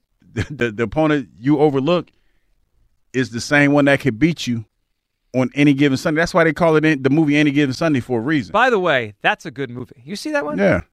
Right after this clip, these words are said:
Speaker 1: Any Given Sunday.
Speaker 2: Yeah,
Speaker 1: Yeah.
Speaker 2: I, I feel like it, I feel like it's been lost to, like, movie, sports movie talk over the years. It's just, it's, it's really good.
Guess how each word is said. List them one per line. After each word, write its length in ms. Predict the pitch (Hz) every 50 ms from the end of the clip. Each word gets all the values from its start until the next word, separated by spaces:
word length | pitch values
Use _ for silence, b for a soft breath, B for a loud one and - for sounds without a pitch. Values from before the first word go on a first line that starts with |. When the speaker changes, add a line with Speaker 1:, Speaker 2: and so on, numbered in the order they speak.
| _ -
Speaker 1:
Any 140 | 151 165 170
Given 160 | 160 170 165
Sunday. 300 | 156 - 196 196 190 190
Speaker 2:
Yeah, 120 | 208 220 214
Speaker 1:
Yeah. 100 | 226 240 208
Speaker 2:
I, 40 | 240
I 20 |
feel 160 | 240 - 339
like 140 | 370 294 269
it, 120 | 294 269 240
I 100 | 233 214
feel 140 | - 294
like 140 | 320 294 -
it's 100 | 262 -
been 220 | - 233 220 202 196
lost 420 | 196 190 196 190 175 - - -
to, 80 | - 175
like, 160 | 165 156 123
movie, 420 | 147 160 180 175 151 156 127 104 - - 92 82 - -
sports 340 | - - - 190 175 - -
movie 160 | 156 135 117
talk 260 | - 131 123 113 -
over 140 | 123 110 113
the 80 | 110
years. 140 | 107 110 110
It's 100 | 175 185
just, 160 | - 233 -
it's, 320 | 240 233 - 214 190 - _ _
it's 160 | - 160 - -
really 260 | 113 156 208 226 202
good. 320 | 143 202 - - - -